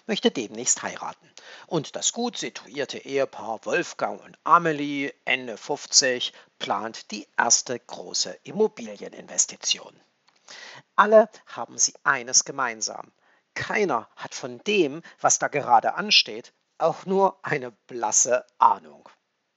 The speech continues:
Immer dann, wenn Menschen von irgendetwas keine Ahnung haben, dann googeln sie es. Deshalb erscheinen Suchmaschinen, nicht nur Google im Übrigen,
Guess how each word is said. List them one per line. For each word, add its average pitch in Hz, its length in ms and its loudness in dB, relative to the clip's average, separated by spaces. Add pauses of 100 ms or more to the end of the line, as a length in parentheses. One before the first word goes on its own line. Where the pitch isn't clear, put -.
(220)
Immer 240 260 4 (120)
dann, 170 500 4 (380)
wenn 143 240 -2
Menschen 180 600 0
von 143 220 -6
irgendetwas - 720 -2
keine 220 340 2
Ahnung 147 380 0
haben, 127 480 -6 (500)
dann 339 320 -4
googeln 139 380 -4
sie - 160 -16
es. - 320 -2 (1300)
Deshalb 170 280 4
erscheinen 123 480 2
Suchmaschinen, 143 880 -8 (460)
nicht 180 380 -6
nur 143 360 -2
Google 240 460 -8
im 135 120 -12
Übrigen, 117 560 -14